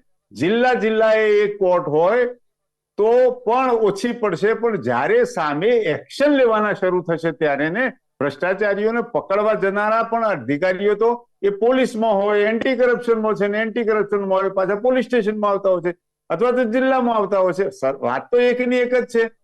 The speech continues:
એટલે આમાં કોણ ચોખ્ખો હશે અને કોના ઉપર શું એક્શન લેશે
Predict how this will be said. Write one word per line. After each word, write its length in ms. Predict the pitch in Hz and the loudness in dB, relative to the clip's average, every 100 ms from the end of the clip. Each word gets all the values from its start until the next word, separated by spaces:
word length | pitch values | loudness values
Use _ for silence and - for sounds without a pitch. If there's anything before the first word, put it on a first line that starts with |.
| _ | _
એટલે 260 | - 185 247 | -6 -2 0
આમાં 280 | 220 208 254 | 0 0 -2
કોણ 460 | 254 - 196 277 | -2 -2 0 0
ચોખ્ખો 480 | 277 262 240 240 247 | 0 2 2 2 2
હશે 180 | 220 226 | 2 2
અને 260 | 233 233 226 | 0 0 -2
કોના 320 | 214 220 233 | -2 0 0
ઉપર 300 | 233 233 220 | 0 0 -2
શું 260 | - 254 | 0 2
એક્શન 440 | 247 220 240 - 220 | 2 0 -6 -6 -4
લેશે 400 | 214 202 208 | 0 0 2